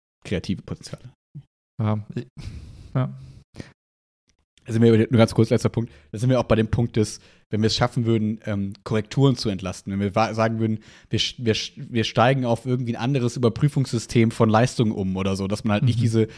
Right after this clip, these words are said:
Speaker 1: Korrekturbelastungspeaks, die mich jetzt gar nicht so krass betreffen, aber viele Kolleginnen und Kollegen, wenn wir die rausnehmen würden, dann hätten wir wahrscheinlich vier bis fünf Monate im, im Jahr besseren Unterricht. Weil natürlich leidet der Unterricht darunter, wenn du auf einmal Leistungsspitzen drin hast und korrigieren musst. Das ist ja ganz klar.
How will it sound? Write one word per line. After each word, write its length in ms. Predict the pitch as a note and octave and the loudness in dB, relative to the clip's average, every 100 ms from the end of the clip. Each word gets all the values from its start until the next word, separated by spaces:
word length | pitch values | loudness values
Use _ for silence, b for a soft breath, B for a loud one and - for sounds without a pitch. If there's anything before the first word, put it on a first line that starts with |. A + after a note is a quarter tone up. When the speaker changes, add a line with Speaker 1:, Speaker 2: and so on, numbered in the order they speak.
| B B | B B
Speaker 1:
Korrekturbelastungspeaks, 1300 | - A#2 - C#3+ B2 A2 A2 - G#2+ - - A2+ - | -2 -2 0 2 2 2 0 -2 -6 -6 -8 -8 -8
die 80 | - | 0
mich 140 | A#2+ B2 | 2 4
jetzt 160 | C3 | 2
gar 100 | B2 | 0
nicht 120 | A#2 | 0
so 100 | - | 0
krass 180 | - A#2 | -4 -4
betreffen, 460 | - - C3+ - G#2 | -4 0 0 0 -2
aber 180 | G2 G2+ | -2 -4
viele 240 | - A2 | -4 -4
Kolleginnen 380 | - G#2+ A2+ A2 | -2 -2 0 -2
und 40 | |
Kollegen, 300 | A2 A2 A#2 A#2+ B B B - | -2 0 -2 -6 B B B -4
wenn 100 | A2 | 0
wir 100 | A2 | 0
die 180 | B2 B2 | 2 2
rausnehmen 500 | C3 - A#2 A2 A2 | 2 2 0 -2 0
würden, 200 | A2+ A#2+ | 0 0
dann 80 | A2 | -2
hätten 160 | B2 | -2
wir 100 | C3+ | 0
wahrscheinlich 460 | A#2 - B2 B2+ - b b _ _ _ _ | 0 2 0 0 -4 b b _ _ _ _
vier 520 | - - - C3+ D3 C3+ | -20 -18 0 6 8 8
bis 220 | B2+ - | 2 0
fünf 240 | - D3+ - | 2 2 6
Monate 360 | C#3+ D3+ C#3 | 6 6 6
im, 180 | C3+ C#3 | 4 2
im 640 | - D2+ - - C3 B2+ | -4 -8 -10 -6 -2 0
Jahr 500 | A#2 A#2+ C3+ C#3 C3 | 2 4 4 2 0
besseren 360 | - D3 - C3 | 0 2 2 2
Unterricht. 540 | D#3+ D#3+ G#2+ F#2 - | 2 0 -2 -2 -2
Weil 120 | A2 A#2 | 2 2
natürlich 640 | C3+ - C#4 D4 D3+ - | 0 0 2 4 2 2
leidet 260 | A#2 B2 | 2 2
der 60 | C3 | 2
Unterricht 220 | F3+ D3+ | 2 2
darunter, 320 | A#2+ A#2 B2 | 2 2 4
wenn 80 | A2+ | 4
du 120 | A#2+ | 4
auf 80 | B2 | 4
einmal 120 | C3 B2+ | 2 0
Leistungsspitzen 640 | D#3 C3 - - - A2+ | 0 -2 -2 -4 -2 -2
drin 200 | G#2 G#2+ | 0 0
hast 140 | A2 | 0
und 60 | B2 | -4
korrigieren 360 | - A#2+ C#3+ B2+ | 0 2 2 2
musst. 200 | D#2 - | -2 -12
Das 100 | - | -6
ist 60 | E3+ | -4
ja 60 | |
ganz 200 | - - | -4 -4
klar. 220 | - E4+ | -6 -10